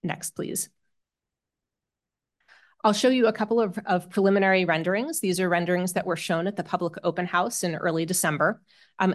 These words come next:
this first one is showing a view from Fourth Street looking to the south to, through the, the plaza, then to an area, a portion of the customer service building that would serve as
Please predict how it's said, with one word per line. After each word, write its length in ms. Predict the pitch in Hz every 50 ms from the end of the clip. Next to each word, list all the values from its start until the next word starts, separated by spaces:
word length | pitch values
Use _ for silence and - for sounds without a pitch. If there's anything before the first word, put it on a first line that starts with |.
| -
this 200 | 190 196 190 190
first 320 | - - 196 196 - - -
one 180 | 214 214 240
is 260 | 262 202 196 - - -
showing 420 | - - - 202 185 185 180 185 185
a 80 | 170
view 260 | 175 156 175 175 170 175
from 220 | 175 - 160 156
Fourth 240 | 156 - 185 202 -
Street 340 | - - - 294 311 285 -
looking 360 | 190 180 185 185 180 175 160
to 160 | 165 - 170
the 100 | - 151
south 560 | 156 - - 160 151 - 240 254 - - - _ _ _ _ _ _ _
to, 120 | - - 190
through 480 | 180 - - - 196 196 196 190 190
the, 300 | 175 185 165 151 - - -
the 80 | 170
plaza, 680 | 160 - - - 170 165 170 180 190 214 208 208 - - -
then 480 | 196 160 175 170 160 165 165 170 - - -
to 420 | - - 175 160 156 151 156 156 156
an 120 | 175 170
area, 460 | - - 175 175 175 175 170 170 160 -
a 160 | - 156 -
portion 300 | - 302 294 - 254 226
of 120 | 208 190
the 60 | 165 -
customer 400 | - - 190 - - 190 180 170
service 360 | 160 - 170 156 180 180 -
building 360 | - 226 247 285 320 330 311
that 140 | 233 180 -
would 160 | 185 175 170
serve 340 | - - 180 180 180 170 175 - _ _ _ _ _ _ -
as 320 | 185 185 170 160 156 -